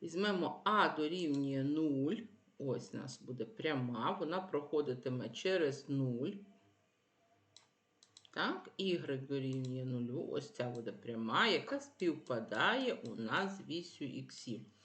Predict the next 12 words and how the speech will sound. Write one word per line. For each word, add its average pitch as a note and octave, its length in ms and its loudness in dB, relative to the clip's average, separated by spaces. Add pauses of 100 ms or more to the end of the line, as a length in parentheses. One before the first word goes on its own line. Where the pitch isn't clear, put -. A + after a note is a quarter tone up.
(480)
То C4+ 120 12
ми D4 180 8
бачимо, D#3+ 720 6
що A#3 360 2
перетинає G#3+ 920 6
ця G3+ 220 2
пряма D3 640 2
нашу A3 640 4
параболу F3+ 720 4
в D3 160 -6
єдиній G3 1200 4
точці. - 580 4